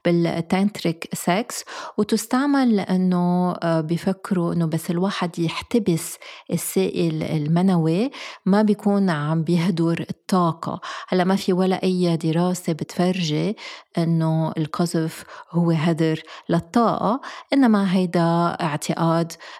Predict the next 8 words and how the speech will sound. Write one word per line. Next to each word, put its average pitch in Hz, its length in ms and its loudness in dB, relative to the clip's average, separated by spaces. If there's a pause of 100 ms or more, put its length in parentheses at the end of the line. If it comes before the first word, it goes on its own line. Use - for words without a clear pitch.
بيتبعوه 165 720 2
اللي 160 140 2
بيمارسوا 160 840 0 (100)
التانتريك 151 540 -2
سكس. - 360 -10 (800)
الفرق 302 440 4
بين 185 240 2
النوفاب 185 760 2